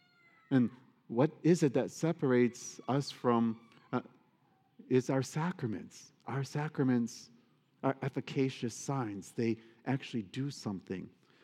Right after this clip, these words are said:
The one thing that does unite us is baptism.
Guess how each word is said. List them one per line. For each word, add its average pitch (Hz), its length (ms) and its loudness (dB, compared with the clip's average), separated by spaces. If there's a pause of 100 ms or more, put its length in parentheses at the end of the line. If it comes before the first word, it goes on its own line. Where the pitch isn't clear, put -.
The 123 80 2
one 143 200 8
thing 147 320 4
that 117 200 6
does 160 280 0
unite 113 260 2
us 123 180 0
is 123 120 -4
baptism. 131 760 0